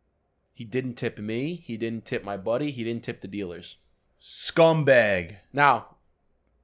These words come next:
Speaker 1: before, you might wanna retract the scumbag because
Speaker 2: Scumbag.
Speaker 1: <laughs> because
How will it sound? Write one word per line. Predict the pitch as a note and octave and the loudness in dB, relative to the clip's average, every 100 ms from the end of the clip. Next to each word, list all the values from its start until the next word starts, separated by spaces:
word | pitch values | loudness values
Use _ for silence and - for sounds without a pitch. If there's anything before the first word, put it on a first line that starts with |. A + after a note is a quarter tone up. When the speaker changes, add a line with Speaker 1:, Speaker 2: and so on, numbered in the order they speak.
| _ _ - A#2+ - | _ _ -18 -16 -10
Speaker 1:
before, | A#2+ - D3 | -10 -6 -2
you | D3 | 2
might | E3 | 4
wanna | E3 D3+ - | 4 0 -4
retract | B2+ - B2+ | -2 2 2
the | A#2+ | -2
scumbag | - A2+ G2+ G2 F#2+ | -2 -2 -2 -6 -8
because | A#2 C#3+ A#2 | -4 0 2
Speaker 2:
Scumbag. | A#2 C3+ E3 F#3 F#3+ G3+ F#3+ F3+ E3+ D#3+ C#3+ B2 A2 F#2 E2 - - | 2 4 6 8 8 8 6 6 6 8 8 6 4 -4 -6 -10 -20
Speaker 1:
<laughs> | - - | -8 -4
because | E3+ E3+ D3+ | 2 4 4